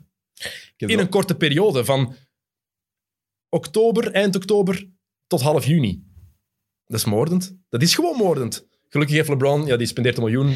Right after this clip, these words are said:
Speaker 2: per jaar
Speaker 1: Heb je
Speaker 2: aan
Speaker 1: ook
Speaker 2: zijn
Speaker 1: dat
Speaker 2: lichaam.
Speaker 1: video gezien? Ik heb zo'n video gezien waar dat hem inderdaad zo, ik weet niet of het echt was, zijn, zijn, zijn,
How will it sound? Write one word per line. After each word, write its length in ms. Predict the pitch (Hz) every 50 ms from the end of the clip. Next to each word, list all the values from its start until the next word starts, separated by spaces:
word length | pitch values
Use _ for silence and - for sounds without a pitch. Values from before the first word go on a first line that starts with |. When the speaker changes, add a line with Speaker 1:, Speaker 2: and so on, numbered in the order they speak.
| - - -
Speaker 2:
per 100 | 131 123
jaar 160 | 131 131 143
Speaker 1:
Heb 80 | 170 170
je 60 | 170
Speaker 2:
aan 40 | 160
Speaker 1:
ook 60 | 175 208
Speaker 2:
zijn 100 | 220 208
Speaker 1:
dat 0 |
Speaker 2:
lichaam. 60 | - 233 -
Speaker 1:
video 120 | 233 226
gezien? 560 | - 220 202 196 202 240 262 302 - - - _ _ _ _
Ik 100 | - -
heb 80 | 139
zo'n 160 | 127 - 123
video 280 | 117 - 151 156 185 196
gezien 380 | 185 190 143 131 127 156 165 160
waar 100 | 135 135
dat 140 | 127 123 -
hem 120 | - 127
inderdaad 380 | 123 120 113 101 113 135 143 -
zo, 240 | - 143 135 131 -
ik 340 | - - - 69 78 90
weet 80 | - 101
niet 100 | 104 104
of 60 | 98
het 40 | - -
echt 160 | 107 104 -
was, 180 | 131 135 123 -
zijn, 380 | - 107 107 107 101 98 95
zijn, 140 | 92 98 92
zijn, 300 | 90 98 90 90 90 90